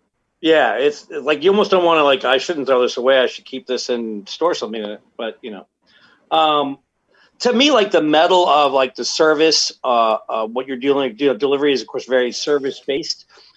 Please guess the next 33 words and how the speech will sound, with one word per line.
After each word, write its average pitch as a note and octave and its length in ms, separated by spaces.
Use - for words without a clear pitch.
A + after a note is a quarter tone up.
is, D3+ 440
like, D3 120
what E3 180
happens F3 300
when C3+ 140
things B2+ 200
go B2 160
wrong. A#2+ 500
And C3+ 160
I've D#3 140
used F#3 160
them E3 120
enough D3 240
time D3 260
that B2+ 120
there's B2 160
been C3 220
a B2 120
few C3+ 240
hiccups. A#2+ 760
You C3+ 100
know, B2+ 60
one B2+ 200
time C3+ 240
it A#2+ 80
was A#2 160
my C3 260
error, B2 440
another B2 320
time B2 280
it A#2 120
was G#2+ 200
theirs. B2 680